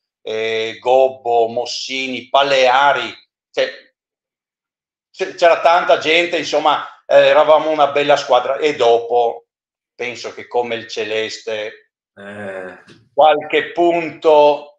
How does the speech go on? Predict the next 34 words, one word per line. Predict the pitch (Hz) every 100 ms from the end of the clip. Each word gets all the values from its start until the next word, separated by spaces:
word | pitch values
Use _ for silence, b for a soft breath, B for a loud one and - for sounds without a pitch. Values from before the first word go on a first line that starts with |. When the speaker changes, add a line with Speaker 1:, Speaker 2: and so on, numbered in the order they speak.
| _ _
Speaker 1:
te | - 139
lo | 139
porti | 139 135 135 135 123
sempre | 123 120 113 117
a | 113
casa, | 110 110 107 107
anche | 113 120 120
perché | - 120 - 123
noi, | 131 139 139
se | 123
non | 123
sbaglio, | - 131 131
quell'anno | 127 123 127 123
lì | 127
forse | - 131 131 127
non | 123
avevamo | 120 123 120 _ _ _ _ _ 120
mai | 127 135 -
perso. | 107 95 90 - 85 - _ _ _ _ _ b b b
Speaker 2:
Era | 156 185
il | 185
Messina | 185 185 190 214 190
del | 175 165
dottor | 165 180 170
Ricciardi, | 170 - 185 151 113 - 92 82 - _ -
non | 143
so | 175 -
se | 135
te | 123
lo | 127 127
ricordi. | 127 123 101 - - - 269 302 254 165
Speaker 1:
Sì, | - 214 254
sì, |
sì, | - 196 240 190 -